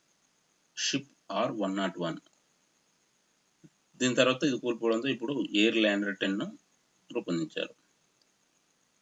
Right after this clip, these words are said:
ట్రాన్సిట్ ఎలివేటెడ్ బస్సును పరీక్షించిన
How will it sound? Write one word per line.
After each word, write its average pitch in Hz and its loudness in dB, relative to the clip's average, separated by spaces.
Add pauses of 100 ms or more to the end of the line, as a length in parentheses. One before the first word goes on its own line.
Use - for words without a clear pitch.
(1300)
ట్రాన్సిట్ 143 2
ఎలివేటెడ్ 120 2
బస్సును 104 -4
పరీక్షించిన 101 -4